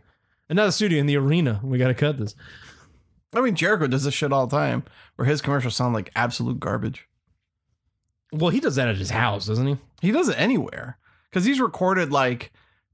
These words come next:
Speaker 2: in, like, a room in the arena when he was still doing W W E stuff.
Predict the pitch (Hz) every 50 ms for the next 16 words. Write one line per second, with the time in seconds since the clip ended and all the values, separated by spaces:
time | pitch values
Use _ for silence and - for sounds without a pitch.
0 | _ _ _ _ _ _ _ _ _ - - 170 170 170 170 165 165 156 147 -
1 | 156 151 143 139 151 165 170 170 175 170 160 156 151 147 139 143 139 135 135 151
2 | 160 165 156 147 139 139 147 151 135 - - 165 147 143 143 139 131 135 131 131
3 | 131 123 127 127 131 185 202 - - - - - - - -